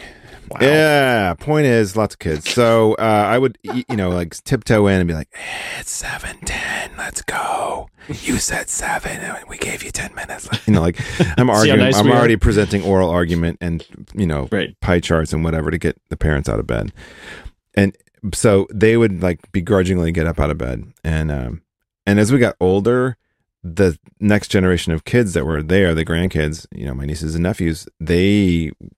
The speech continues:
Speaker 2: did that. So it kind of, you know, the torch was passed. But we, I think one year, my s-, older siblings, this is before I was born,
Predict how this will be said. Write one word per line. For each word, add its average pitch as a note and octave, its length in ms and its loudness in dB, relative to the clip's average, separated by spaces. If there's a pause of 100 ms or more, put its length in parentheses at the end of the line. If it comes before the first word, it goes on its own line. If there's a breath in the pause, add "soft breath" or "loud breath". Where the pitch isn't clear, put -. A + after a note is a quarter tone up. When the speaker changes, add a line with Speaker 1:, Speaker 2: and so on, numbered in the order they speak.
(140)
Speaker 2:
did D#2+ 280 -2
that. C2 240 -10 (340)
So E2 400 4 (340)
it - 80 -8
kind G2+ 180 2
of, D#2 260 -4 (480)
you F#2 100 2
know, E2 80 2
the - 80 -12
torch - 280 2
was D#2+ 100 -8
passed. - 540 -2 (420 soft breath)
But F2 240 2 (260)
we, A2 380 2 (420)
I F#2 60 2
think F#2+ 180 2
one G2 360 4
year, G#2 440 2 (520)
my F2+ 160 0
s-, - 240 -6
older A2 280 4
siblings, D#2+ 380 -2
this E2+ 80 -8
is E2 60 -8
before - 340 -2
I - 20 2
was C#2+ 120 -4
born, E2 440 -2